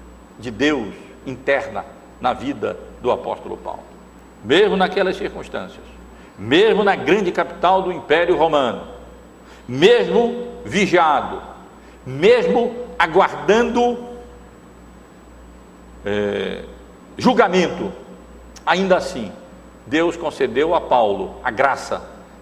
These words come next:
de anunciar o Evangelho, de pregar o reino, de ensinar a Cristo a todos quantos o procuravam de maneira ousada, de maneira intrépida,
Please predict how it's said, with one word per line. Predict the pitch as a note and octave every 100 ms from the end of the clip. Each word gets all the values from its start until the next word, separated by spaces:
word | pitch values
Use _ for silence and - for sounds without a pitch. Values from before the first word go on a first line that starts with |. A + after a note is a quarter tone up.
| G#2+
de | C3+
anunciar | C#3 D3 - B2 C3+ D#3+ -
o | D3
Evangelho, | D#3 D3 C3+ A#2+ A#2+ G2 F#2 - - - - - -
de | C#3+
pregar | - C#3 A2+ F#3 F3+
o |
reino, | B2+ C#3+ C3+ G#2 F#2 - - - - G#2
de | D#3+
ensinar | E3 - D3 D#3+ E3+
a |
Cristo | - D#3 D3 - A2 F#2+ - - - - -
a | C3+
todos | - - A#3 A3+ -
quantos | - G3 A3 G#3 D4 A3 -
o | G3
procuravam | F#3+ G#3 - F#3 C3+ A2 G#2+ F#2+ - - - - -
de | C3+
maneira | D3+ C#3 C#3+ D3+ D3 A2+ - - -
ousada, | D#3+ C3 A#2 C#3 A2+ G2+
de | F#2+ A#2
maneira | A#2 A#2 C3 B2 G#2
intrépida, | G#2 - C3 A#2+ G#2+ G2+ F#2+